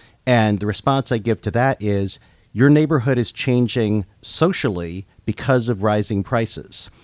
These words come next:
If we allow nothing more to be built, then we'll become like Vancouver, B C, where every house is, cost a million dollars 'cause there's not enough supply. So your neighborhood might change a little by allowing more housing to be built,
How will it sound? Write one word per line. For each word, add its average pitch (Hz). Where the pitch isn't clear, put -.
If 139
we 147
allow 131
nothing 135
more 120
to 110
be 101
built, 113
then 107
we'll 104
become 110
like 104
Vancouver, 104
B 98
C, 127
where 101
every 113
house 110
is, 104
cost 110
a 117
million 110
dollars 98
'cause 104
there's 87
not 98
enough 98
supply. 110
So 107
your 117
neighborhood 123
might 123
change 127
a 104
little 143
by 113
allowing 113
more 104
housing 131
to 123
be 113
built, 110